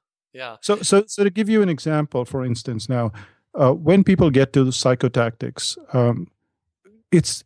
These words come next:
Speaker 2: it's just like another site, right? It's, it's another marketing site. But what is the problem? The problem that we're solving is that on psychotactics, we don't give you more information.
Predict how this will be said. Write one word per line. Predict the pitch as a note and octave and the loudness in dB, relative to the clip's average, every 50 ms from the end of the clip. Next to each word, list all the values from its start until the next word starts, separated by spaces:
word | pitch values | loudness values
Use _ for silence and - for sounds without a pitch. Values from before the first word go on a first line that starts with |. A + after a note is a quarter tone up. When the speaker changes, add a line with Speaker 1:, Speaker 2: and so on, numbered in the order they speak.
| _ | _
Speaker 2:
it's | - G3 - | -4 -4 -2
just | - - A3+ - - | 0 0 0 2 2
like | G#3 F#3 - | 0 2 4
another | F3+ E3+ D#3+ D#3+ D3 | 4 2 2 2 0
site, | C3 - - C3 A2+ G#2+ - - - | -2 -2 -2 -4 -4 -6 -16 -16 -12
right? | B2+ C3 D3+ D#3 | -12 -10 -10 -8
It's, | - F#3 D3+ - - - - - - | -4 -6 -6 -4 -6 -12 -12 -8 -2
it's | D#3+ D#3 C#3+ - | -2 0 2 4
another | D#3 D3+ D#3+ E3 D#3+ D3 | 4 4 4 4 4 4
marketing | C3 C3 C3+ C3 B2 - B2+ B2 A2+ | 4 2 0 -2 -2 -4 -6 -6 -6
site. | A#2 - - B2 - B2+ _ _ _ _ _ _ _ _ _ _ _ _ _ _ _ _ - | -8 -10 -10 -10 -12 -14 _ _ _ _ _ _ _ _ _ _ _ _ _ _ _ _ 0
But | C3+ D#3+ E3+ D#3+ _ _ _ _ _ _ _ | 2 2 2 2 _ _ _ _ _ _ _
what | - B2 - F#3+ G#3+ | -6 -2 0 2 4
is | A#3 G3+ - | 2 2 2
the | - F3 | 0 0
problem? | - - - D3 D3 C3+ A#2 G#2 G2+ - E3+ | 2 4 2 2 2 0 -2 -8 -12 -12 -12
The | E3+ | -10
problem | D#3+ - - F3 F#3 G3+ A3 A3+ G#3+ F#3+ | -4 -2 0 0 0 0 0 -2 -2 -2
that | E3+ E3 C#3 | -4 -8 -8
we're | C3+ C#3+ C#3 | -8 -10 -8
solving | - - C#3+ B2+ B2+ B2 A#2+ C3 B2+ B2+ A#2+ _ _ _ _ _ _ _ _ _ | -6 -6 -6 -6 -6 -4 -4 -4 -2 -4 -4 _ _ _ _ _ _ _ _ _
is | - F#3 E3+ - - | 0 0 0 2 2
that | E3 D3 C#3+ C#3+ C#3+ - - _ - | 4 4 4 4 2 -2 -14 _ -4
on | D3+ D3 C3+ | -2 -2 -2
psychotactics, | - - D#3+ D#3 D#3+ - E3+ C#3+ - C#3 C3 - D#3+ C3+ - - | -2 0 0 0 0 0 -2 -2 0 -2 -2 -2 -4 -6 -6 -4
we | - B2 C#3+ D#3 | 0 2 2 2
don't | C3+ C#3 D3+ D3+ D#3 E3 D#3 C#3+ - - _ _ _ _ _ _ _ _ _ _ _ _ - A2+ | 4 4 4 6 6 4 2 0 -4 -14 _ _ _ _ _ _ _ _ _ _ _ _ -18 -6
give | F#2+ - D#3+ D#3 B2+ - | 0 4 4 4 4 2
you | C#3+ C3+ C#3 C#3 C3+ C3+ A#2+ | 2 4 4 4 4 2 0
more | A#2+ A#2+ A#2+ A#2+ B2 B2+ | -2 -4 -4 -4 -4 -2
information. | C#3 C3 B2 A#2+ - B2+ A2+ A2+ A2 G#2 G#2+ - - G#2 G#2+ A2+ _ | -2 -2 -2 -2 -2 -4 -4 -4 -6 -6 -8 -10 -14 -14 -16 -18 _